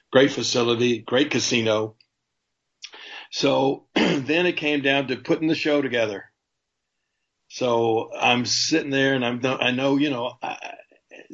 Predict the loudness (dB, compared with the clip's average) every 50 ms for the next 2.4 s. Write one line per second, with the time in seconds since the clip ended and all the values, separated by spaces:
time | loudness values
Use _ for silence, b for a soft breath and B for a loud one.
0 | -16 -16 -10 -4 -4 -2 -2 0 0 2 2 4 4 2 2 0 -2 -2 -2 0
1 | 0 0 0 2 0 0 2 2 2 2 2 2 0 -4 -10 -8 -6 -4 -4 -2
2 | 0 2 2 2 2 0 -4 -8